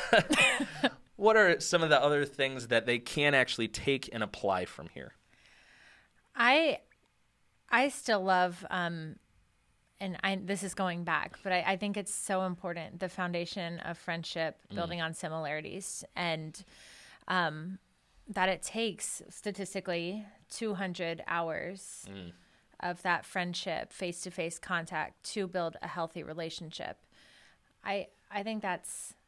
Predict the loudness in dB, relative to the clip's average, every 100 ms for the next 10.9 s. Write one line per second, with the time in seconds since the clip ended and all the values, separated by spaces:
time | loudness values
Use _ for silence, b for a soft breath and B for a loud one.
0 | _ -6 -4 0 0 2 0 -2 -4 -4
1 | -4 -6 -6 -6 -8 -8 -2 0 2 2
2 | 2 0 2 4 6 4 0 -4 -2 -4
3 | -4 -4 -6 -4 -2 -2 -4 -8 -10 -12
4 | -10 -8 -8 -8 -12 -14 -10 -8 -6 -8
5 | 0 0 2 0 0 -2 -4 -2 -4 -6
6 | b b b b b -4 -2 0 2 2
7 | 0 -8 -12 _ _ -4 2 4 6 4
8 | 4 4 4 2 0 -2 -4 -4 -4 -4
9 | -4 -4 -6 -6 -8 -10 -8 -6 -6 -8
10 | -10 -10 -6 -6 -6 -6 -4 -4 -6